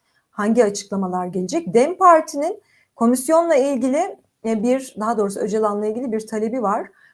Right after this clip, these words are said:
Komisyon üyeleri Öcalan'la görüşsün.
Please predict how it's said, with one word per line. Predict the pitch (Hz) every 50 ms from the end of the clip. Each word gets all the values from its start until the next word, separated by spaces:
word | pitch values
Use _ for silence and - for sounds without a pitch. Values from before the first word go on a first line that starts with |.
| _ _
Komisyon | _ - 202 202 220 240 247 - - - 359 381 370 - -
üyeleri | 262 254 262 262 254 262 302 381 - - -
Öcalan'la | 254 285 254 269 285 277 269 240 247 254 320 403
görüşsün. | 392 262 196 226 226 220 233 226 233 - - - 269 233 190 185 185 -